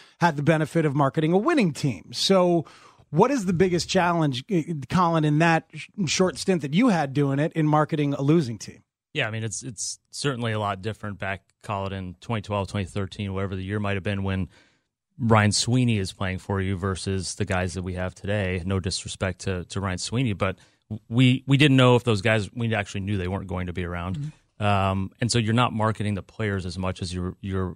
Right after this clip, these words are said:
Speaker 2: leaning into the experience of Wrigley Field. You're
Speaker 1: Mm-hmm.
Speaker 2: leaning into the hope of the future, um, and what, what's coming, uh, which I think is a lot of what is happening with the White Sox now is talking about the build and, and leaning into the build. Um, and it's totally different now where,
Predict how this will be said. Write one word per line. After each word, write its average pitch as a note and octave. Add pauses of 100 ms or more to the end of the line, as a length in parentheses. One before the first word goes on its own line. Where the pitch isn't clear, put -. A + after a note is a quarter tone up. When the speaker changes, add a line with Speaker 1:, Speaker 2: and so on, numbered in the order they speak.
(180)
Speaker 2:
leaning A2
into G2+
the F2+
experience A#2
of G2
Wrigley F#2+
Field. C#3
You're G#2+
Speaker 1:
Mm-hmm. D3
Speaker 2:
leaning D3
into G2 (240)
the G#2
hope A#2+
of A2
the G2+
future, A2 (400)
um, G2
and G#2+
what, G2
what's G2+
coming, F#2 (120)
uh, F#2+
which F#2+
I G2+
think G2
is F#2
a -
lot G2+
of F2+
what F#2+ (180)
is G2+
happening G2+
with F#2+
the F#2
White G#2+
Sox F#2
now G2+
is F#2+
talking F#2+
about G2
the G#2+
build G#2
and, G2+
and G2
leaning G2+
into F#2+
the F2
build. F#2 (420)
Um, G2
and A#2
it's -
totally B2
different G#2
now F#2+
where, F#2